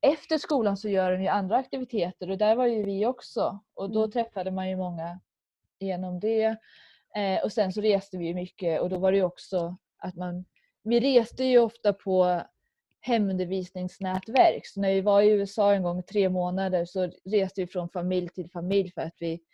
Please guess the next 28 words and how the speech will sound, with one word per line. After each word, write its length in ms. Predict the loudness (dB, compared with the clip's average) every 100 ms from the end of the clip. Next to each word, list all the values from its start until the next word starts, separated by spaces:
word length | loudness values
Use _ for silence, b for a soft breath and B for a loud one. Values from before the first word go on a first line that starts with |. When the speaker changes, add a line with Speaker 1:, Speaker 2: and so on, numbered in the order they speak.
| b b b _ -4
Speaker 1:
ehm, 480 | 0 0 0 -4 -8 -12 _ -20
skrev 360 | -2 2 2 2
på 480 | -4 -2 0 -2 -6 _ -6
Yahoo-grupper, 840 | -4 -2 -4 -4 -6 -8 _ -6
tror 200 | -2 0
jag 120 | 0
det 40 | -2
var 100 | -4
på 120 | -4
den 180 | -8 -6
tiden. 320 | -6 -8 -8 B B B B _ -2
Innan 360 | 0 2 0
Facebook 500 | 2 0 0 -6 -4
och 60 | -2
allt 120 | -2
sånt 160 | -8 -6
där. 220 | -6 -8 b b b _
Och 240 | 0 2 2
sa 160 | 0
att 160 | 0 0
vi 200 | 2 4
är 60 |
här, 440 | 4 2 4 4 2
är 140 | 2
det 80 | 0
någon 280 | -2 -4 -6
som 320 | -4 -4 -4
liksom 600 | -8 -8 -8 -6 -8